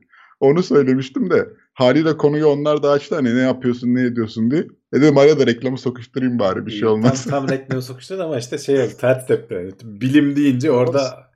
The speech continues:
Speaker 2: ya adam bilim
Speaker 1: Orada
Speaker 2: yayını
Speaker 1: şey yok.
Speaker 2: yapıyormuş dediler.
Speaker 1: Or-, oradakileri yetmedi.
Speaker 2: Haklılar
Speaker 1: Olsun,
Speaker 2: ama
Speaker 1: yapacak
Speaker 2: tabii yani.
Speaker 1: bir şey yok canım. Oradan
Speaker 2: Bilim
Speaker 1: buradan, e, şey yapmış olduk
Speaker 2: az,
Speaker 1: yani,
Speaker 2: az
Speaker 1: sıkıntı yok.
Speaker 2: izlendiğini biz de biliyoruz hani bilim yayınlarının merak-, meraklı sayısı az yani. Yapacak
Speaker 1: Azdır,
Speaker 2: bir şey yok.
Speaker 1: azdır yani, onu,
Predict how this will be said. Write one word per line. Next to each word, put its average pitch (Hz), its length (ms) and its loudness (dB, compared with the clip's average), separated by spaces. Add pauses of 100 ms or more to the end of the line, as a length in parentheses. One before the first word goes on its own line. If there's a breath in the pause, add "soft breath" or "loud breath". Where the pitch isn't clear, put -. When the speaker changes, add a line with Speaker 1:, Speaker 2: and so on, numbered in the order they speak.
(500)
Speaker 2:
ya 107 220 -4
adam 120 240 -2
bilim 127 100 4
Speaker 1:
Orada 131 220 4
Speaker 2:
yayını 120 200 2
Speaker 1:
şey 120 80 -2
yok. 123 100 4
Speaker 2:
yapıyormuş 120 380 0
dediler. 113 280 0
Speaker 1:
Or-, 120 140 2
oradakileri 127 680 2
yetmedi. 135 360 2
Speaker 2:
Haklılar 160 320 4
Speaker 1:
Olsun, 117 180 2
Speaker 2:
ama 104 80 -2
Speaker 1:
yapacak 101 300 -4
Speaker 2:
tabii 92 100 -10
yani. 101 100 -20
Speaker 1:
bir - 60 -20
şey 143 100 -12
yok - 100 -16
canım. - 260 -10 (640)
Oradan 117 320 2
Speaker 2:
Bilim 117 120 -2
Speaker 1:
buradan, 127 480 -2 (560)
e, - 40 -18
şey 120 140 -2
yapmış 110 400 -4
olduk 117 180 0
Speaker 2:
az, 143 200 0
Speaker 1:
yani, 139 120 0
Speaker 2:
az 143 140 2
Speaker 1:
sıkıntı 123 200 -4
yok. 101 80 0
Speaker 2:
izlendiğini 123 400 -4
biz 110 140 -10
de 131 140 -2
biliyoruz 123 300 -4
hani 95 240 -8
bilim 104 240 -6
yayınlarının 98 720 -10
merak-, 104 380 -8
meraklı 104 480 -10
sayısı 98 380 -10
az 110 260 -4
yani. 87 240 -14 (720)
Yapacak 117 240 4
Speaker 1:
Azdır, 104 180 -2
Speaker 2:
bir 95 40 2
şey 101 80 4
yok. 104 100 2
Speaker 1:
azdır 95 180 -6
yani, 87 180 -6
onu, 92 300 -6